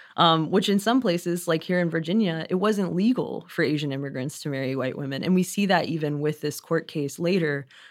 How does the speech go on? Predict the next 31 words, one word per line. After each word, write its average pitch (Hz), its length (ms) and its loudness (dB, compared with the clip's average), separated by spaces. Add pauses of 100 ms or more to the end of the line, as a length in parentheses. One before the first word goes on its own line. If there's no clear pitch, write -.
called 151 300 4
Nime 156 460 2
v. 147 200 -4
Nime 135 500 -4
in 139 140 -4
Virginia, 135 380 -4
which 143 140 -6
was 151 120 -6
eleven 170 560 2
years 147 220 -2
before 160 440 0
Loving 135 280 -4
versus 147 300 -12
Virginia. 156 520 -10 (300)
That 170 140 2
very, 185 280 2 (180)
it 165 80 -2
was 156 120 -4
a 151 100 -4 (340)
very 226 240 2
<laughs> - 20 0
complicated 180 720 0
court 175 240 -2
case, 151 260 -4
but 143 160 -6
s-, - 160 -16
basically, 185 760 0 (420)
uh, 143 540 2 (160)
s-, - 240 -14
argued 175 460 4
that 147 400 0